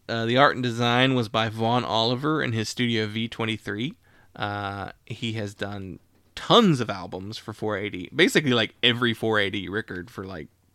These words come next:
ten years, he had something to do with the artwork for.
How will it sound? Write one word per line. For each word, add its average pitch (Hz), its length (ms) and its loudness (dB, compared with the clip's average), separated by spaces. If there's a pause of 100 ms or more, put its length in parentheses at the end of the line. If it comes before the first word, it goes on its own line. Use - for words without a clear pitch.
(100)
ten 110 300 -2
years, 101 520 -6 (180)
he 113 260 -12 (120)
had 107 200 -8
something 98 220 -8
to 95 60 -10
do 98 80 -4
with 101 100 -6
the 92 60 -10
artwork 95 380 -4
for. 95 320 -8